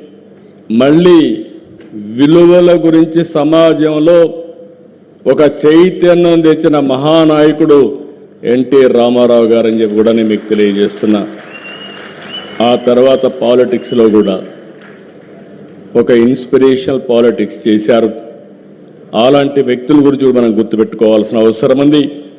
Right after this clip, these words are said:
నిన్ననే వంద సంవత్సరాల సెంచరీ సెలబ్రేషన్స్ వాజ్పేయి గారిది జన్మదినోత్సవంగా చేశాం. నాకు ఒక అనుభవం ఉంది.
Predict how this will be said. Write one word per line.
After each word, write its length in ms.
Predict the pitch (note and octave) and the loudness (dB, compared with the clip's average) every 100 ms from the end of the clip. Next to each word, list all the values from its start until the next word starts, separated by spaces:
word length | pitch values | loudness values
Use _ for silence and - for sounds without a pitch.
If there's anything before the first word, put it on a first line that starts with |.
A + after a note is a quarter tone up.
| - - - - - - | -20 -20 -20 -20 -20 -6
నిన్ననే 500 | G#2+ B2 B2+ B2 A#2+ G#2 - - - - - - - - - - - - - - - - - - - - - - | 0 2 2 2 2 0 -4 -12 -20 -20 -20 -20 -20 -20 -20 -20 -20 -20 -20 -20 -20 -20 -20 -20 -20 -20 -14 -4
వంద 220 | A#2 B2+ | 0 2
సంవత్సరాల 680 | B2+ - A#2+ A#2 A2+ A#2+ A2+ | 2 0 -2 -2 0 0 0
సెంచరీ 460 | G#2+ - A#2 A#2 A#2+ | -2 -2 -2 -2 -2
సెలబ్రేషన్స్ 840 | - G#2+ G2+ G#2 G#2 G#2 G#2+ - A2+ F#2+ - - - - - - - - - | 0 0 0 0 0 -2 -4 -2 0 0 -2 -10 -20 -20 -20 -20 -20 -20 -4
వాజ్పేయి 560 | G#2+ A#2+ A2 - A2 G#2+ | 0 0 -2 -2 0 2
గారిది 420 | G#2+ G2 G#2 G#2 F2+ - - - | 0 0 0 0 -2 -6 -10 -10
జన్మదినోత్సవంగా 840 | G#2 A2+ A#2 A2 A2 G#2 A2 G#2+ G#2 | -4 0 0 0 0 -2 -4 -2 0
చేశాం. 480 | F#2+ G2+ - A#2+ A2+ - - - - - - - - - | -2 -4 -2 -2 -2 -8 -18 -20 -20 -20 -20 -20 -20 -6
నాకు 240 | G#2 A#2 A#2 | -2 0 0
ఒక 140 | G#2+ | -2
అనుభవం 440 | G2+ A2+ B2+ C#3 B2+ | -2 0 0 0 0
ఉంది. 260 | B2 B2+ | 2 0